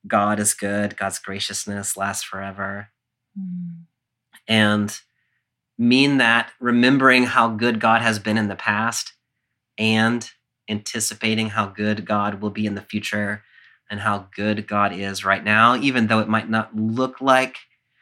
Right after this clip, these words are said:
Speaker 1: what we had come to expect. That seems really important in, in my community right now. The other thing that's in this text that I keep going back to is that this whole text takes place without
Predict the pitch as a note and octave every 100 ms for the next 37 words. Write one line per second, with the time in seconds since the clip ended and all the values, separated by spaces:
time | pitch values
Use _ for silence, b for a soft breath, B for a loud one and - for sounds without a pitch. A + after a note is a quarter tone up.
0 | _ _ _ B2+ B2 B2+ B2+ A2 A#2+ A2
1 | A#2 F#2 - - - G#2 A#2 - - _
2 | _ _ _ _ _ _ _ - D#3 -
3 | D#3+ C3 C3 A2+ G#2 - A#2 G#2 G#2+ -
4 | G#2+ G#2 _ - A2 G#2+ G#2 A2 - G#2
5 | G2+ G#2 G2+ G2 F#2 G2+ F#2+ G2 G2+ _
6 | _ _ _ _ _ _ _ _ _ _
7 | - - F#3 A#3 G#3+ G3+ E3+ - C3+ C3+
8 | B2 - B2+ - A2 G#2+ C3+ - A#2+ A2+
9 | G#2 G#2 G#2+ A2 - G#2 G#2 G#2+ A2+ -
10 | A2+ A2+ b b b b - E3 - F#3+
11 | G#3 G#3+ - C#3+ - - B2+ - - -
12 | A#2 G#2+ G#2+ A2 _ _ A#2+ C3+ C3+